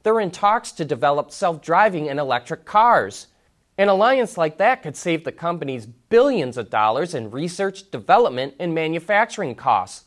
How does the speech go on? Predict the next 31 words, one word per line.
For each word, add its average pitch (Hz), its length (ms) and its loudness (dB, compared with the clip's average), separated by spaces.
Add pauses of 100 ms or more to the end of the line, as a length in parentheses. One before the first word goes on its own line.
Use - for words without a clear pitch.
(280)
and 135 180 -8
could 220 220 2
be 117 140 -6
announced 104 500 -8 (200)
before 160 360 0
the 107 100 -6
year 110 260 -6
is 127 140 -6
out. 104 320 -2 (920)
Traffic 269 440 0
congestion 131 640 -4
in 107 180 -8
urban 127 300 -4
areas 117 560 -6
is 147 160 -4
a 160 40 0
growing 160 560 0
problem, 185 640 2 (300)
and 220 100 -2
the 240 60 2
supplier 240 440 0
Continental 208 680 -4
believes 139 360 -6
autonomy 190 640 -4
and 123 140 -4
ride-sharing 160 760 -2
can 185 140 -6
help 208 240 -2
alleviate 180 640 -4
traffic 233 460 0
jams. 120 560 -4